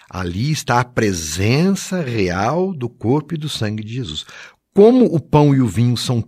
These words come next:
transubstanciados em corpo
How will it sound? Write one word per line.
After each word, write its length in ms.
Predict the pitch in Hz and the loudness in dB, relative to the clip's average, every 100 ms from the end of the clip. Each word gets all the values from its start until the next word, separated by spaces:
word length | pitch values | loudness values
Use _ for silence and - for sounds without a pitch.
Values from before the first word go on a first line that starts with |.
| _ | _
transubstanciados 1700 | - 190 233 - - 151 131 - - 131 120 - 98 90 80 78 - - - - - | -2 2 2 0 -6 -8 -8 -8 -4 -4 -4 -6 -4 -4 -6 -10 -14 -18 -20 -20 -14
em 100 | 90 107 | -6 -4
corpo 520 | - 113 110 104 | 0 0 0 -6